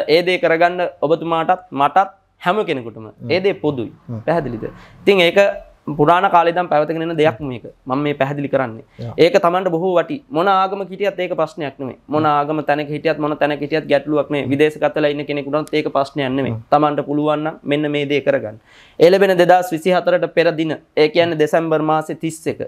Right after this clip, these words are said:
Speaker 2: හ්ම්.
Speaker 1: රෑ, සාමාන්‍යයෙන් රාත්‍රී කාල හෝරාව ගත්තොත්
Speaker 2: හ්ම්.
Speaker 1: දහයයි පහට.
Speaker 2: හ්ම්.
Speaker 1: පහනක් කැප කරගන්න ඕනි. Taman පහන් මාලාවක් කැප කරගත යුතුයි.
Speaker 2: හ්ම්.
Speaker 1: Tamanට විශේෂ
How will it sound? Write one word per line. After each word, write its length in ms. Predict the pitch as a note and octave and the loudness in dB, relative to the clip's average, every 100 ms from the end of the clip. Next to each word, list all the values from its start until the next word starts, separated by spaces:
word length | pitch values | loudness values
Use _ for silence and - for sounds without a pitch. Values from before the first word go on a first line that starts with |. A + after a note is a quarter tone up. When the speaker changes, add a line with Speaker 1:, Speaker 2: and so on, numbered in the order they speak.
| - | -12
Speaker 2:
හ්ම්. 200 | - A#2 G#2+ | -10 -8 0
Speaker 1:
රෑ, 460 | C#3 E3 - C#3 | 2 4 2 0
සාමාන්‍යයෙන් 500 | - D3+ D#3+ D#3+ E3+ | 2 2 2 0 -2
රාත්‍රී 400 | D#3 D3 D3+ D#3+ | 0 0 0 -4
කාල 280 | C#3+ D3 D3+ | 0 0 0
හෝරාව 340 | D3+ D3 D3 C#3+ | -2 -2 -2 -2
ගත්තොත් 380 | C#3+ - F3 | -4 -2 -4
Speaker 2:
හ්ම්. 200 | - D3 | -6 -2
Speaker 1:
දහයයි 360 | C3+ D3 D#3 E3 | 0 0 -2 -6
පහට. 380 | - C#3+ C#3 - - | -8 -6 -6 -6 -16
Speaker 2:
හ්ම්. 160 | C3+ A#2+ - _ | -14 -14 -16 _
Speaker 1:
පහනක් 340 | F3 F#3+ A3 A3 | 2 4 4 2
කැප 140 | F3+ | 2
කරගන්න 460 | F3+ F3 F3 E3+ E3+ | 2 2 2 0 0
ඕනි. 180 | E3+ F#3 | -6 -4
Taman 260 | E3 E3 | -2 -2
පහන් 260 | E3+ D#3+ D#3+ | 2 2 2
මාලාවක් 400 | D#3+ D#3 D#3 F3+ | 0 2 2 0
කැප 140 | - D3 | -4 -4
කරගත 400 | D3+ D3+ D3+ D3 | -4 -4 -6 -6
යුතුයි. 280 | C3+ - - | -8 -8 -10
Speaker 2:
හ්ම්. 200 | - F3+ | -8 0
Speaker 1:
Tamanට 320 | D3 D#3+ D#3+ | 2 2 2
විශේෂ 420 | E3 C#3 G3+ G3 | 0 2 0 2